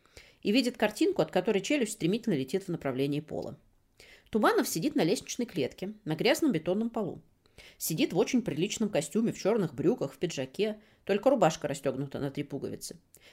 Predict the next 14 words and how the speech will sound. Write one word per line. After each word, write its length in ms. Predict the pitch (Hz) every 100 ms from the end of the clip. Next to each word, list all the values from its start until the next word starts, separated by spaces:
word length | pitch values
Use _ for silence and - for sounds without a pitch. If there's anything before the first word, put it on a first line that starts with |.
| -
На 80 | 180
щеках 340 | 202 320 370
двухдневная 500 | 143 - 208 220 156
щетина, 540 | - 135 - 190 180 -
глаза 280 | 156 160 294
красные, 560 | - 143 208 - 175
взгляд 340 | - 151 247 -
шальной. 540 | 139 - 139 196 202 _ _ _ _ _ _ _ - -
«Всеволод 480 | - 190 220 190 151
Алексеевич?» — 760 | 139 - 156 170 240 370 - _ _ 170
невольно 360 | 151 147 151
вырывается 460 | 143 147 131 135 -
у 20 |
Сашки. 420 | - - - -